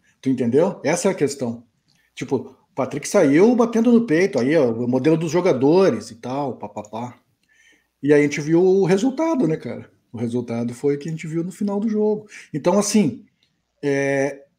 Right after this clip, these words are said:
é o melhor momento pra, pra encerrar um ciclo aí de alguns jogadores no Inter. Eu sei que é difícil, meio do campeonato brasileiro e tal,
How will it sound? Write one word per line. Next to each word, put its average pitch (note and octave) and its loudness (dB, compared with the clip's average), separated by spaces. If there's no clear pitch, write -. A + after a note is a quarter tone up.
é - -8
o E3 -2
melhor G3 4
momento G#3 6
pra, G#3 0
pra F#3 -4
encerrar E3 -4
um G3+ -2
ciclo F#3+ -4
aí D3+ 0
de D#3 -6
alguns D3 -2
jogadores C3+ 0
no B2 0
Inter. B2+ -2
Eu E3 -2
sei B3 -4
que B3+ -2
é C#4 -2
difícil, A#3 -2
meio D3 0
do - -6
campeonato D3 -2
brasileiro A#2+ -2
e B2+ -8
tal, B2 -8